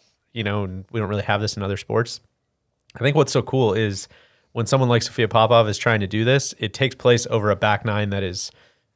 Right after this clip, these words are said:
two, two and a half hours long, and you just watch them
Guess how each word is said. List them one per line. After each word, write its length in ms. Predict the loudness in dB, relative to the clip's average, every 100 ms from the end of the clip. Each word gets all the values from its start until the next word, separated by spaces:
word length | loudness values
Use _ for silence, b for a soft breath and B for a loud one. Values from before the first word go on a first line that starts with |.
| _
two, 380 | -4 0 2 2
two 180 | 0 -2
and 100 | 0
a 40 |
half 240 | 0 -2 0
hours 340 | 0 0 -2
long, 340 | -6 -6 -6 -8 -10
and 140 | -8 -6
you 100 | -6
just 220 | -8 -2
watch 340 | 0 0 0
them 320 | -2 -2 -6